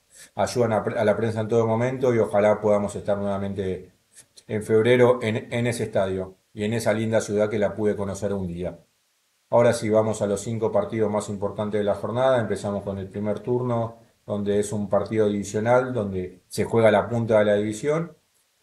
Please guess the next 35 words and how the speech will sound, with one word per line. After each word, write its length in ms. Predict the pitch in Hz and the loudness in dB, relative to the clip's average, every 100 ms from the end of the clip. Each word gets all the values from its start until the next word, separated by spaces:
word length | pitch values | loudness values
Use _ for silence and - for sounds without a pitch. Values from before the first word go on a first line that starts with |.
| _ | _
que 80 | 104 | -8
son 220 | 107 98 | -6 -4
los 160 | 92 107 | -6 -4
Indianapolis 540 | 104 113 123 120 110 | 0 2 2 0 -2
Colts, 260 | - 147 143 | 0 0 0
que 100 | 110 | -2
vienen 560 | 110 110 107 107 - _ _ | 0 -2 -4 -6 -12 _ _
de 180 | 110 | -4
sufrir 440 | 104 113 - 123 120 | -4 -4 -2 0 0
un 120 | 113 | 2
partido 440 | 107 104 117 110 | 2 2 0 0
contra 580 | 104 101 101 98 98 - - _ _ | 0 0 2 2 0 -4 -16 _ _
Miami 400 | 101 107 110 110 | -4 0 0 2
Dolphins, 420 | 117 123 120 107 - | 4 4 2 -6 -6
triunfándolos 540 | 104 101 107 104 104 | -6 -4 -2 0 0
por 140 | 107 | -2
dieciséis 360 | 98 92 98 104 | -6 -6 -6 -4
diez, 460 | 110 127 139 - - _ _ _ _ - | 2 2 2 -6 -16 _ _ _ _ -2
y 200 | 123 120 | 2 4
los 140 | 117 | 4
Houston 340 | 123 123 117 | 2 0 2
Texans, 320 | 117 127 127 110 | 4 4 2 -2
que 80 | |
son 180 | 117 107 | -2 0
los 100 | 107 | 2
locales, 460 | 110 110 131 131 127 | 2 8 8 8 4
que 140 | 113 | 0
vienen 500 | 107 104 101 95 95 _ _ | 0 -2 -4 -6 -12 _ _
de 260 | 113 123 120 | 0 2 4
perder 680 | 117 113 117 107 104 - _ _ | 2 2 2 0 -2 -10 _ _
en 140 | 113 107 | -10 0
la 120 | 110 | 2
última 340 | 123 117 113 | 2 -2 -4
jugada 440 | - 120 113 104 98 | -2 2 4 4 0
contra, 560 | 98 98 95 95 - | -6 -6 -4 -4 -10